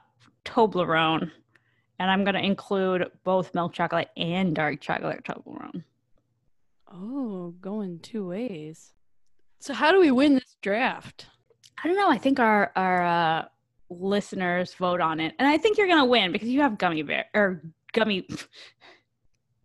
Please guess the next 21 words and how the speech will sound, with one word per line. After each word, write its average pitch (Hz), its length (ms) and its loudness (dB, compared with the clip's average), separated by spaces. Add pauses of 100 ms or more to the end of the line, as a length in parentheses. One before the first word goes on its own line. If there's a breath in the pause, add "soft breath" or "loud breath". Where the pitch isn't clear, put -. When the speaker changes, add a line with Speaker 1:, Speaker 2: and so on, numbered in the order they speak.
(240)
Speaker 2:
Oh, 480 380 6
Speaker 1:
gummies. 160 220 -2
Speaker 2:
I 330 100 4
get 320 180 0
the 247 60 -4
good 302 380 4
gummies 302 420 6
Speaker 1:
Yeah, 294 220 4
Speaker 2:
and 320 120 6
the 320 60 4
fun 220 360 0
Speaker 1:
it's 202 120 0
Speaker 2:
gummies. 180 240 -4
Speaker 1:
true. 165 300 -6 (680)
Speaker 2:
Okay, 302 280 2
guys, 240 520 2 (960)
at 240 280 2
us 226 400 2
your 226 120 -2
vote. 214 540 4
Speaker 1:
<laughs> 453 40 -2